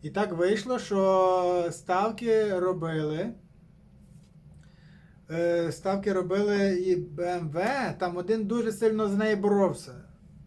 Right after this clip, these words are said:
В-, ми піднімали по сто доларів і до чотирьох до, е, тисяч, е, до чотирьох тисяч дійшли, вже вище не хотіли піднімати.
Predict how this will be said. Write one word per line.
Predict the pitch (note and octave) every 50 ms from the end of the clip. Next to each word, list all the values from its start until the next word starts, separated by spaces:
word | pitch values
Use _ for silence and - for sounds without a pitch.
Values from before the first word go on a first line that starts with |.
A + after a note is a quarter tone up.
| - -
В-, | - D#3 D#3 D#3 D#3 D3+ D#3 D#3+ E3+ E3+ E3+ F3 F3 F3 E3+ E3+ E3+ E3+ E3+ E3+ E3+ E3 E3+
ми | F#3 G#3 G#3
піднімали | G3+ G3+ G3 G#3 G#3+ G#3+ G#3 G3+ G3
по | G3 G3 F#3+
сто | F#3+ - G3+ F#3+
доларів | F#3+ F#3+ G3+ G#3 A3 G#3+ G#3 G3+ G3 F#3
і |
до | D#3+ F3 F3
чотирьох | - - - G3 F#3+ F3+
до, | F#3 F#3 F#3
е, | F3 F3 F3
тисяч, | E3+ - G3+ F#3 - F3+ D#3 C3+ F3
е, | E3 E3+ E3+ E3+ E3+ E3 E3 E3+ E3 E3 E3 D#3+ D#3+ D#3 D#3+ - - - - D#3
до | F3
чотирьох | F3 - - G#3 G3 - -
тисяч | G3 F3+ - E3 D3+
дійшли, | D#3 F3 F3+ - A3+ G#3+
вже | F3+ F3 F3+
вище | F3+ F3 F3+ E3+
не | D#3
хотіли | - - - D#3 C#3+
піднімати. | D3 C#3+ C3+ C#3 C#3 C3+ C3 B2+ - C3+